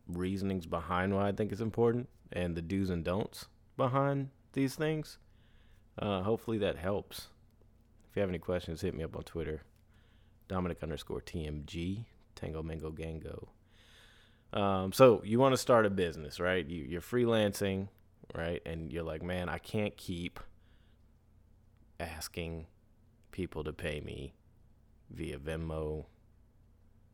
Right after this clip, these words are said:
Cash App, God forbid, PayPal." PayPal, man, once you get past the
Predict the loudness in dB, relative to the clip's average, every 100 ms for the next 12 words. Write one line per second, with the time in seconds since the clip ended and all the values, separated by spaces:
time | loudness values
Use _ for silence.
0 | -20 -8 -4 -4 -4 -6 -4 -4 -2 -2
1 | -2 -4 -4 -4 -4 -4 -4 -2 -2 0
2 | 0 -4 -10 -20 -20 -20 -20 -20 -20 -20
3 | -20 -20 -20 -16 -6 -4 -2 -4 -4 -4
4 | -4 -4 -4 -4 -2 -2 -2 0 0 0
5 | -2 -6 -6